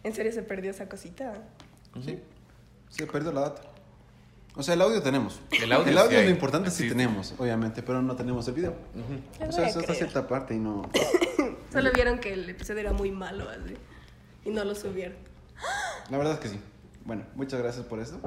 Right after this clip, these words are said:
Speaker 3: Y
Speaker 2: <laughs> La sinceridad. <laughs> No, es mentira, no, se nos perdió, se nos perdió.
Speaker 1: Ok.
Speaker 2: Es que
Speaker 3: No,
Speaker 2: tuvimos
Speaker 3: no.
Speaker 2: unos
Speaker 3: Unos
Speaker 2: problemas.
Speaker 3: pequeños percances por ahí.
Speaker 2: Sí.
Speaker 3: Es que sí, sí,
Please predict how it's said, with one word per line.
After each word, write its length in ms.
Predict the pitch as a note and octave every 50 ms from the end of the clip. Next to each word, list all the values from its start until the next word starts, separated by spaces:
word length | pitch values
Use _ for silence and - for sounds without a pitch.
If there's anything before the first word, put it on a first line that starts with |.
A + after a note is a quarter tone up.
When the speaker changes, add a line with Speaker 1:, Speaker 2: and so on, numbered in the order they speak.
| A#2 A2+
Speaker 3:
Y 360 | A#2+ A#2+ A2+ A2 G#2+ G#2 G#2 - - - - - - F3+ G3+ - G4 - -
Speaker 2:
<laughs> 600 | C#5+ B4+ B4+ A#4 A#4 - - - - - - -
La 100 | A#2 A2+
sinceridad. 600 | A2+ B2 A#2+ A#2 C3 B2 A#2+ A#2+ B2+ B2+ B2+ - -
<laughs> 1160 | - - - - - - G#3 G#3 G#3 G3 F#3 - E3+ D#3 - D3 C3+ C3+ C3 C3 - - - A#2+
No, 180 | B2 B2+ B2
es 300 | A#2+ B2 B2 C#3+ - E3+
mentira, 280 | C#3 G2+ F#2+ A#2 A#2 A2+
no, 160 | B2+ D3 C3+
se 120 | - C3+
nos 100 | B2 A#2+
perdió, 320 | - - A#2 A#2 A#2 G2+ F2+
se 80 | -
nos 120 | F2 E2 -
perdió. 240 | - F2+ E2+ F#2+ F#2
Speaker 1:
Ok. 320 | - - - A3+ A3 A3+
Speaker 2:
Es 100 | - - - - -
que 80 | -
Speaker 3:
No, 120 | - - -
Speaker 2:
tuvimos 260 | D#3+ D#3+ E3 D#3+ D3
Speaker 3:
no. 60 | - D3+
Speaker 2:
unos 320 | D3+ C#3 A#2 G2 - - -
Speaker 3:
Unos 260 | - - - - -
Speaker 2:
problemas. 420 | - G#2 G#2+ G2+ G#2 A2+ A#2 - D3
Speaker 3:
pequeños 180 | D3+ C#3+ C3+
percances 460 | - - G#2 - - G2+ G#2+ A2+ - -
por 200 | - - E2+ G2
ahí. 240 | G#2+ G2+ F#2+ F#2 - - - - - - - - - - - - - - - - - - - - - - - - - - - -
Speaker 2:
Sí. 60 | - - - - - - - - - - - - - -
Speaker 3:
Es 120 | G3+ G3+
que 120 | - G3+
sí, 140 | G3 G#3 G3+
sí, 80 | G3